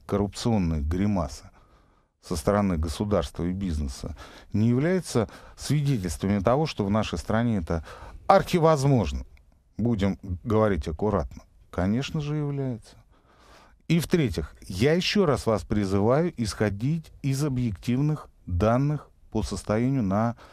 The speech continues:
а, март-апрель этого года. Никакого снижения производства нет,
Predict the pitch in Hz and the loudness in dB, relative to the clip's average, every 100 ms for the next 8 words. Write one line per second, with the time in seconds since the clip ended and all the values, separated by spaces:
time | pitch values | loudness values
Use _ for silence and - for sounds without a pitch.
0 | - - - 87 90 87 110 127 101 95 | -20 -16 -2 0 2 2 2 0 -2 -2
1 | 98 107 120 - - 98 101 98 90 73 | -2 -2 -4 -8 -6 -2 -2 -2 -2 -4
2 | 71 - _ _ 107 127 151 127 143 - | -6 -12 _ _ 0 2 2 2 2 2
3 | 117 80 76 - _ - _ _ _ - | 0 0 -4 -10 _ -20 _ _ _ -2
4 | 135 123 107 92 76 95 87 90 78 104 | 0 2 2 0 -2 -4 -2 -4 -4 -2
5 | 120 170 | -2 -2